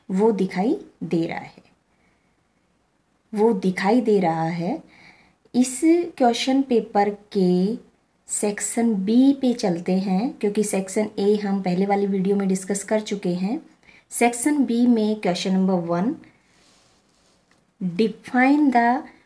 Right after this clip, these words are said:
pore point। यहाँ पर हमें पोर पॉइंट को डिफाइन करना है। ये पोर पॉइंट एक पर्टिकुलर टेम्परेचर से रिलेटेड पॉइंट होता है। यहाँ ये क्वेश्चन है लुब्रिकेशन यूनिट से।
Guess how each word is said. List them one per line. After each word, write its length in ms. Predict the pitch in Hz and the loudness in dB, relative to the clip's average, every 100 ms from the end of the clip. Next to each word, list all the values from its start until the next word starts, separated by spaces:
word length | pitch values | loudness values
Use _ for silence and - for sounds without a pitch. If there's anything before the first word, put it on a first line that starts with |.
| _ _ | _ _
pore 240 | 214 214 214 | 4 4 4
point। 420 | 202 170 160 - - - - _ | 0 -2 -4 -10 -20 -20 -20 _
यहाँ 300 | 208 214 214 214 | -4 0 -2 0
पर 120 | 269 | 0
हमें 400 | 254 240 254 254 | 2 4 4 2
पोर 200 | 214 208 | 2 2
पॉइंट 340 | 208 196 196 | 0 -2 -2
को 140 | - 214 | 0 0
डिफाइन 460 | 180 180 196 185 | 0 -2 0 0
करना 340 | 185 175 160 151 | 0 -2 -6 -8
है। 240 | 156 - - - - - | -10 -14 -20 -20 -20 -4
ये 120 | 208 | -2
पोर 400 | 226 - 233 254 | -2 -2 2 2
पॉइंट 460 | 262 240 214 226 226 | 2 -2 0 0 0
एक 200 | 226 - | -2 0
पर्टिकुलर 440 | 185 180 190 220 214 | -2 0 -2 0 0
टेम्परेचर 600 | 208 185 180 202 196 240 | 0 0 0 -2 -2 -2
से 180 | - | 0
रिलेटेड 520 | 233 202 190 185 202 - | -2 0 0 0 -2 -2
पॉइंट 320 | 190 190 196 | 0 0 0
होता 260 | 175 - | -4 -2
है। 340 | 175 185 190 285 - _ _ _ 247 196 | -6 -4 -6 -6 -12 _ _ _ -12 -2
यहाँ 640 | 185 214 240 262 269 - - | -2 0 0 2 0 -6 -4
ये 100 | 214 | -2
क्वेश्चन 400 | 214 214 208 240 | 2 2 2 0
है 360 | 240 247 214 214 | 0 0 0 2
लुब्रिकेशन 960 | 202 185 190 196 196 196 214 214 220 220 - _ _ 185 | 2 2 0 2 0 0 -2 -2 -2 -8 -16 _ _ -4
यूनिट 400 | 180 190 202 202 | 2 2 2 -4
से। 340 | - 214 277 | -2 -2 -2